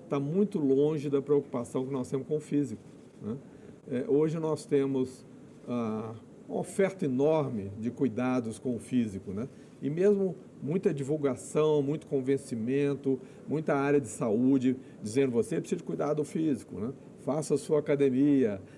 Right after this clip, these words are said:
fa-, faça a sua caminhada, joga uma bola, faça natação, dança."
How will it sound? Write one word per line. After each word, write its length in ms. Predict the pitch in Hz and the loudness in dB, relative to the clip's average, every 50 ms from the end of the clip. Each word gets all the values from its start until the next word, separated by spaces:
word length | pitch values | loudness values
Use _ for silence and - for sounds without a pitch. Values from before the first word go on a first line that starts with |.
| - - - | -20 -14 -10
fa-, 220 | - 113 160 - | -8 -6 -6 -4
faça 280 | - - 156 151 - 165 | -2 -2 -2 0 0 0
a 40 | 139 | 0
sua 180 | - 165 147 | 0 0 0
caminhada, 800 | 139 - 151 143 147 139 123 135 143 143 143 139 131 120 120 113 | 0 0 0 0 0 0 -2 -2 -2 0 0 0 0 0 -2 0
joga 300 | 107 135 147 151 151 147 | 2 2 2 4 4 2
uma 100 | 143 123 | 0 0
bola, 540 | 104 113 135 147 147 143 139 131 123 120 113 | 2 4 4 6 6 6 4 4 2 0 -2
faça 300 | - - 143 147 - 151 | -2 -2 -4 -2 -2 -4
natação, 840 | 139 135 127 - - - - - - 147 143 143 139 131 120 113 - - - - | -4 -4 -4 -4 -6 -8 -6 -4 -2 0 0 0 0 0 -2 -4 -8 -14 -16 -6
dança." 680 | 113 117 131 147 156 160 151 143 - - 131 123 117 | 0 2 4 4 4 4 2 0 0 -2 -4 -4 -4